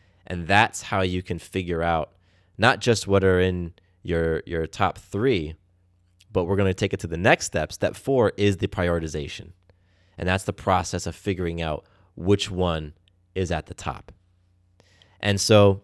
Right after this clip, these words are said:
it's tough. It's tough, but again,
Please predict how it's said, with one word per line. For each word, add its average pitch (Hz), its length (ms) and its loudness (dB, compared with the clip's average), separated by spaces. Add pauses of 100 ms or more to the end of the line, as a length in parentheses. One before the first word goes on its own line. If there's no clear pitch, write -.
(140)
it's 117 180 2
tough. - 440 4 (640)
It's 110 220 2
tough, 131 380 4
but 95 260 2 (460)
again, 98 400 4